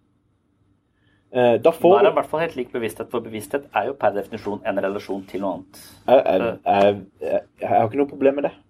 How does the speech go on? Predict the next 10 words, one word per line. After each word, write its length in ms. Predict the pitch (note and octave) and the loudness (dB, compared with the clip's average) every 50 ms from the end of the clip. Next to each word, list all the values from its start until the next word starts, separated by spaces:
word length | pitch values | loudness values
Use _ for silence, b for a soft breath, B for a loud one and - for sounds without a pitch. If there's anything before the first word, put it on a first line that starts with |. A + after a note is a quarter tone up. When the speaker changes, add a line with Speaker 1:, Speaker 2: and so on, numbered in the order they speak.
| _ - | _ -6
Speaker 2:
Nei. 160 | A2 A2 A2 G#2+ - b b b b b b b b b b _ _ - | -4 -4 -4 -4 -8 b b b b b b b b b b _ _ 0
Speaker 1:
Eh, 440 | C#3+ C3+ C3+ C3+ C3 B2+ B2+ A#2+ A#2+ - | 4 6 8 8 8 8 8 6 6 6
altså, 260 | - D3 D3+ D3 D3 | 6 6 8 8 8
jeg, 180 | C#3 - C3+ D3+ | 8 8 6 6
jeg 140 | - C#3+ C#3+ | 6 6 4
vil 100 | D3 C#3+ | 4 2
si 140 | - D3 | 4 4
jo, 160 | C#3 C3+ D3 D3 | 6 8 6 6
men, 140 | C3 B2+ A#2 G2+ | 4 2 0 0
men, 180 | C3 B2+ C3 | 0 -2 -2